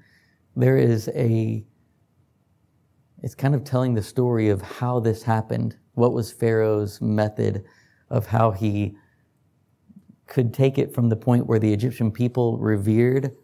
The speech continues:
the children of Israel on this behalf of Joseph and Jacob to the point where they would take their children and throw them into the river, right? And 'cause it, that's not something that happens easily.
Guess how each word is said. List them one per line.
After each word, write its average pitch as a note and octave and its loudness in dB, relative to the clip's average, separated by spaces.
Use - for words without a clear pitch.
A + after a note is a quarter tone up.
the A#2+ -2
children B2+ 0
of A#2 2
Israel C3+ 0
on A#2 4
this A2 0
behalf A#2+ 0
of G#2+ -2
Joseph A#2 -4
and G#2+ -2
Jacob B2 -2
to C3+ 2
the A2+ 2
point A#2 0
where A2+ 4
they A2+ 4
would G#2+ 0
take A#2 0
their G#2+ 0
children G#2 -2
and A2 -2
throw A#2 2
them G#2+ 0
into G#2+ -2
the G#2 -2
river, A2+ -4
right? A#2 4
And C3 4
'cause C3+ 4
it, - -4
that's C3+ 0
not D3 0
something B2+ 0
that A#2+ 2
happens A#2 -2
easily. A2+ 0